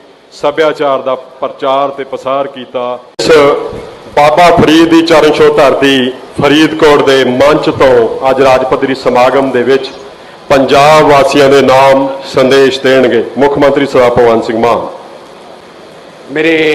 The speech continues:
Speaker 2: ਪੰਜਾਬ ਦੇ ਪਿਆਰੇ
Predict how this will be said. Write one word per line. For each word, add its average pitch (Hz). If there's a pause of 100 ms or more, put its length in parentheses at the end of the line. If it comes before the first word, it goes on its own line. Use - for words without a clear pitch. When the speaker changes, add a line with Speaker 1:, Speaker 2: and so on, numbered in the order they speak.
(580)
Speaker 2:
ਪੰਜਾਬ 156
ਦੇ 175 (2750)
ਪਿਆਰੇ 165